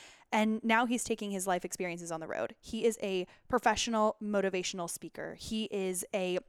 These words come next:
positive life influence. He is someone that has toured around the entire country, telling his story,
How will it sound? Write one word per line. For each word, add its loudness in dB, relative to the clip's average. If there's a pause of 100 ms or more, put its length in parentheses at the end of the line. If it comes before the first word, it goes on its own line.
(160)
positive 0
life 0
influence. -2 (180)
He -2
is 2
someone -2
that 2
has -2 (100)
toured 0
around 0
the -8
entire -4
country, -8 (260)
telling 0
his 2
story, -2